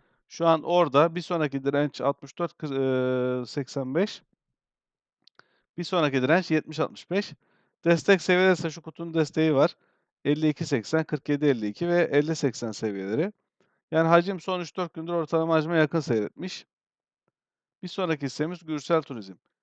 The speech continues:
Şimdi Gürsel Turizm de çok primlenen hesa-, e, e, hisse senetlerinden birisi.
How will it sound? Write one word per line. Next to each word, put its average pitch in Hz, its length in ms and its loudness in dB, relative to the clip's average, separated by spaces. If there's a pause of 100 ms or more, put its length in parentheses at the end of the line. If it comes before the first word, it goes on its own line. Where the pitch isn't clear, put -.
(220)
Şimdi 180 180 -18
Gürsel 185 360 0
Turizm 202 320 -4
de 196 80 -2
çok 202 240 -6
primlenen 180 500 0
hesa-, 170 420 2
e, 151 60 -2
e, 131 840 2
hisse 160 220 -4
senetlerinden 151 640 -2
birisi. 180 420 -4